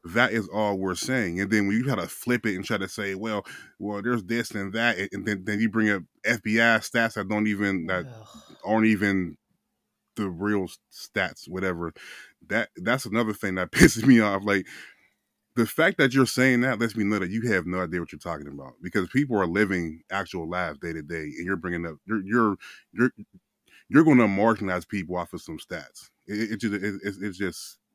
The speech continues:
Speaker 1: goofy. But, um, but yeah, but like you said, even, even if it's, um, you know,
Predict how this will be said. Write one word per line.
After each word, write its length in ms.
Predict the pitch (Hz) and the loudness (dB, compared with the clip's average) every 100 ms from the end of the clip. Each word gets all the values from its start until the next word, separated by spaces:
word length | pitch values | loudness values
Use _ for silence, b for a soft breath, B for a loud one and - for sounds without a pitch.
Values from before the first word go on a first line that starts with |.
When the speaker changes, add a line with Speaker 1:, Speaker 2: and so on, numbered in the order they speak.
| 85 | -10
Speaker 1:
goofy. 420 | 90 92 - 76 - B B _ | -4 -4 -6 -12 -14 B B _
But, 180 | 85 110 | 0 4
um, 320 | 107 95 87 82 _ _ _ _ _ _ _ _ _ - | 4 2 -2 -8 _ _ _ _ _ _ _ _ _ -12
but 180 | 98 107 | 0 4
yeah, 200 | 123 123 | 8 8
but 320 | 90 101 92 - _ | 6 2 0 -6 _
like 200 | 104 104 | -4 -2
you 80 | 101 | -4
said, 380 | - 127 120 101 | -2 2 2 2
even, 440 | 110 117 117 110 - - | 0 2 4 2 0 0
even 300 | 120 120 117 | 2 4 2
if 160 | 113 | 2
it's, 180 | 110 - | -4 -2
um, 420 | 107 101 92 92 _ _ _ _ _ _ | -2 -2 -4 -6 _ _ _ _ _ _
you 60 | 104 | -4
know, 200 | 98 95 | -2 -2